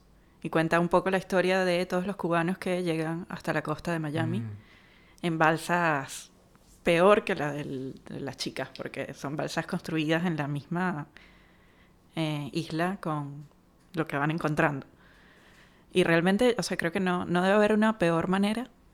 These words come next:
Speaker 1: de cruzar una, una frontera que por agua en esas condiciones tan precarias. Creo que es, es demasiada vulnerabilidad junta. Y lo que dices, la incertidumbre, ¿no? También es
Speaker 2: Y
Speaker 1: como
Speaker 2: tiene, hay que contar con mucha gente, o sea, hay que tener fe y confianza en gente que uno no conoce.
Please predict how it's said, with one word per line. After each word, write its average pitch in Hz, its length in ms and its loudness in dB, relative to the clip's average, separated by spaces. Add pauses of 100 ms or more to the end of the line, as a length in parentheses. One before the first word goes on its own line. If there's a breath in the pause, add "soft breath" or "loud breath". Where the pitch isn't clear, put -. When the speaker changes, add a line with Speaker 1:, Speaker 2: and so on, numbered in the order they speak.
(160)
Speaker 1:
de 175 160 0
cruzar 147 420 -4
una, 156 440 -4 (100)
una 160 180 -2
frontera 160 460 -4 (160)
que 151 120 -2
por - 180 -8
agua 170 340 -2 (300)
en 151 160 -2
esas 147 180 -6
condiciones 147 480 -4
tan 165 120 -4
precarias. 139 400 -6 (800 soft breath)
Creo 151 160 -6
que 147 280 -4 (480)
es, 165 180 -2
es 170 140 -2
demasiada 220 440 4
vulnerabilidad 165 640 4
junta. 185 380 -2 (540)
Y 185 80 6
lo 156 100 6
que 160 100 0
dices, 170 300 2
la 143 60 -2
incertidumbre, 147 600 0
¿no? 196 160 -4
También 151 320 -6
es - 100 -12
Speaker 2:
Y - 20 -18
Speaker 1:
como 127 160 -4
Speaker 2:
tiene, 127 140 -10 (120)
hay 113 80 -8
que - 80 -14
contar 151 260 -6
con 160 80 -6
mucha 160 160 -6
gente, 156 140 -6
o 139 40 -8
sea, - 160 -4
hay 135 100 -4
que 147 100 -2
tener 143 400 -2
fe 135 480 -4
y 127 80 -8
confianza 135 480 -6
en 135 100 -6
gente 135 320 -6
que 135 80 -8
uno 127 100 -4
no 123 80 -4
conoce. 117 300 -8